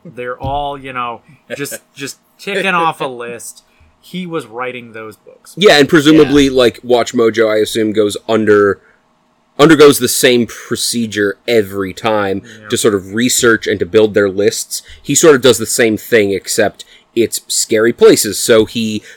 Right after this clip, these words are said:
Speaker 3: will go to scary hotel rooms or to scary graveyards and, and sort of rank them and, and create these lists.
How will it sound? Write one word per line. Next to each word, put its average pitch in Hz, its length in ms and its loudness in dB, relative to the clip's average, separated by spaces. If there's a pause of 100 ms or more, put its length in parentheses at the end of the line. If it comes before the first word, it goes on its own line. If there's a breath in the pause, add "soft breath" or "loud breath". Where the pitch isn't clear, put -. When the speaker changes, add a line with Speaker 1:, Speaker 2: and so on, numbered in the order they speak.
Speaker 3:
will 123 140 4
go 127 300 6
to 127 140 6
scary 127 360 2
hotel 123 420 0
rooms 104 320 0
or 107 80 0
to 101 60 -4
scary 117 300 0
graveyards 104 960 0
and, 98 200 -4 (320 loud breath)
and 104 260 0
sort 113 180 -2
of 92 80 -2
rank 107 380 -2
them 98 340 -2
and, 92 280 -6
and 95 220 -6
create 104 340 -2
these 95 240 -10
lists. 135 600 0